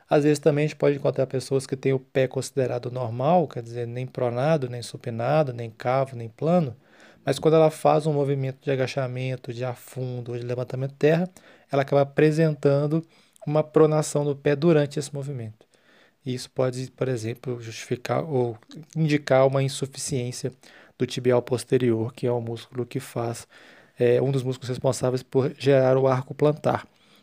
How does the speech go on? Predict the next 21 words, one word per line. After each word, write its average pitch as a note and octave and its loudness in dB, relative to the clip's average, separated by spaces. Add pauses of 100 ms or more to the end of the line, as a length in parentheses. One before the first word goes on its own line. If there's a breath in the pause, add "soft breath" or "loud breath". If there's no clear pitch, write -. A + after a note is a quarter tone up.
Então, D3 2
isso D#3 -2
faz D#3 2
parte C#3+ 0
dos D3 -6
nossos D3 -4
entendimentos D#3 -2
de C#3 0
avaliação. A#2 -6 (400 soft breath)
Usar C3 4
as D3 6
avaliações B2+ 0
estáticas A#2 -8
é C3 -6
importante, C#3+ -4 (360 loud breath)
usar B2+ 2
as B2+ 4
avaliações B2 0
dinâmicas B2 -4
são B2 -8
fundamentais, C#3 0